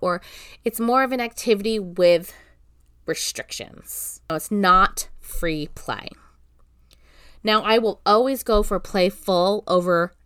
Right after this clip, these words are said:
no play. Okay, let me just say that again. We will always go for playful over no play, but what we are really aiming for is free, engaged, unbridled play.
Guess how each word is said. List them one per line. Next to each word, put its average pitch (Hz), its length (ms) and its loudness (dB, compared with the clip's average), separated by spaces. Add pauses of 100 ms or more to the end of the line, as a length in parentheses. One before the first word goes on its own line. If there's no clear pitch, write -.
(120)
no 147 420 -2
play. - 340 -8 (1200)
Okay, 160 200 -4
let 175 120 -4
me 175 80 -6
just 180 160 -6
say 170 180 -2
that 170 100 -2
again. 151 320 -4
We 170 120 -6
will 175 240 -2
always 220 400 6
go 226 180 2
for 220 160 -4
playful 240 680 -4
over 190 360 0
no 180 400 2
play, 180 520 -4 (320)
but 185 160 0
what 190 180 2
we 202 140 -2
are 170 160 2
really 202 560 -2
aiming 190 320 -2
for 151 500 -4 (380)
is 180 240 -2
free, 202 800 -2 (720)
engaged, 165 880 -2 (240)
unbridled 160 840 0 (340)
play. - 360 -8